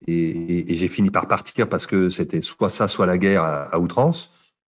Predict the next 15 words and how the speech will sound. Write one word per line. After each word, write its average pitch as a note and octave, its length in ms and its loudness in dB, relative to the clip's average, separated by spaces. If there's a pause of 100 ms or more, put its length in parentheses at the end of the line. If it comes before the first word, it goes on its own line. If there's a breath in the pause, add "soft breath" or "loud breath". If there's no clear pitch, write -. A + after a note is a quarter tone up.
(180)
Que A#2 300 4
avant A2+ 240 4
Meilleurs A2 440 4
Agents, A2 360 2
bah, F2+ 140 0
j'ai F#2+ 140 0
été G#2 280 0
associé G#2+ 600 0
avec F2+ 260 0
un F#2 80 0
gars G2 180 0
pendant E2+ 260 -2
six - 200 -6
mois. F#2+ 420 -2 (680)
Euh, F2 800 0